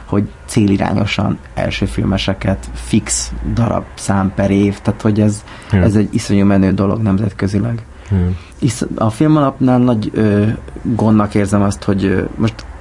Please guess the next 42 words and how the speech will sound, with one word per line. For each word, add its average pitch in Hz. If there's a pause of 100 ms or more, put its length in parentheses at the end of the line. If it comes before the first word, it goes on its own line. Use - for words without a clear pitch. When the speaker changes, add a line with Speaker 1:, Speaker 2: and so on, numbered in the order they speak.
(160)
Speaker 1:
nem 135
akarok 127
nagyon 120
unalmas 110
se -
lenni, 101
mert 113
ez 104
már 104
tényleg 107
ilyen 107
Speaker 2:
Igen. 107
Speaker 1:
izé 87
lesz, 143
tehát -
majd 113
állíts 107
le 107
egy 104
idő 104
után, 143
de 127
Speaker 2:
Mhm. 101
Speaker 1:
például 107
a -
film 117
alapnál 113
azt, 110 (720)
ö, - (260)
s-, -
sajnálatosnak 104
gondolom, 117
hogy 117
elég 104
nehéz 104 (100)
a 101 (140)
koprodukciókat, 98 (540)
ö, 92
Speaker 2:
Akkor 92 (220)
Speaker 1:
létrehozni. 98
Speaker 2:
leállítanál. 95
Speaker 1:
<laughs> 233